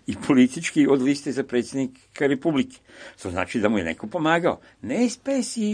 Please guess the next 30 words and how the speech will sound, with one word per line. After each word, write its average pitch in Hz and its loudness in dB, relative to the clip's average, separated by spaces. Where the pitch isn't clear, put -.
i, 175 -8
ne 170 -2
znam, 160 -6
S - -16
R 170 -2
S - -8
koji 156 -2
nisu 147 -4
imali 147 0
kandidata 104 0
i 110 -4
koji 110 -4
su 110 -6
rekli: 101 -4
„Mi 104 -6
podržavamo, 98 -4
ne 104 -10
znam, 110 -10
Aleksandra 95 -6
Vučića 123 -2
kao 139 4
kandidata 135 -2
za 135 -4
predsjednika.” 117 -6
Dakle, 101 -4
oni 101 -2
su - -8
i 98 -6
koalicioni 107 -4
partneri. 107 -4